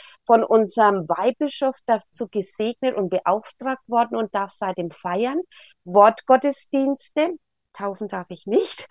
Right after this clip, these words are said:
Segensgottesdienste darf ich in unserer ganzen Pfarrverband, in unserem Seelsorgebereich Maria im Dreifrankenland feiern. Und ich hätte auch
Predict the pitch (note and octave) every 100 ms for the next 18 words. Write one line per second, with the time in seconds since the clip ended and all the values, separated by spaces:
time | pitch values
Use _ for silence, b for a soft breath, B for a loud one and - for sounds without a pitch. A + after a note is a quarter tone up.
0 | B - - G#3 A3+ - A#3 A#3 A3 -
1 | G#3+ G3+ G#3+ G3+ G3 G#3+ G#3+ G3+ G3+ G3
2 | - F#3+ A3 - A3+ G3+ B B B -
3 | G#3+ A3 A#3 A#3 A3+ G#3+ G#3 G#3+ G#3 G#3
4 | G3 - G#3+ G#3+ - G#3+ G#3 G#3+ - G3
5 | F#3+ F#3+ - F#3 F#3+ G3+ G3+ F#3+ - F#3
6 | - F3+ F#3 - F#3 F3+ F3+ F#3 B B
7 | B - G#3+ G3 F#3+ F#3+ G#3+ G#3+ - B3
8 | D4 C#4+ D4+ - A#3